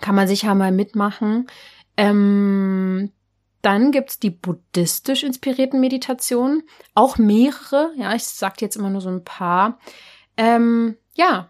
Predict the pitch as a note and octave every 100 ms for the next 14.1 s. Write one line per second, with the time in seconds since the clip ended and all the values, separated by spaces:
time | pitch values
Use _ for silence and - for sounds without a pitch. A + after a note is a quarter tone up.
0 | - - C#4 C4+ B3 G#3+ G#3 - F#3 F#3
1 | D#3+ D#3 E3 - A3+ A#3+ B3 B3+ A#3+ C4
2 | D4+ - - - _ G#3 G#3 G3+ F#3+ F#3
3 | F#3 F#3+ - G3+ F#3+ F3+ F#3+ F3+ F3 F#3+
4 | G3 D#4 D4 B3+ G#3+ A3 - G#3+ F#3+ G3
5 | G3 F#3+ G3 - F3 F3 E3+ - E3 E3+
6 | F3 - - - - B3 A3 B3+ B3+ C#4+
7 | C4+ C4+ C4 - - - - G#3+ G#3+ A3
8 | A3 G#3 G3+ F#3+ F3 - - F#3+ E3+ F3
9 | G3 F3 E3+ F#3+ D#3+ E3+ B3+ F4 A#3 E3
10 | - - - E3 E3 - C#4 G4+ - -
11 | - G#3+ G#3 G3+ B3 A#3+ G3+ C#4 D4 C4+
12 | B3+ A#3+ F#3+ F#3+ F3+ F#3+ F3 E3 F3 D#3+
13 | - A#3+ B3 - F#3+ - C#4 C4 F#3+ F#3
14 | F3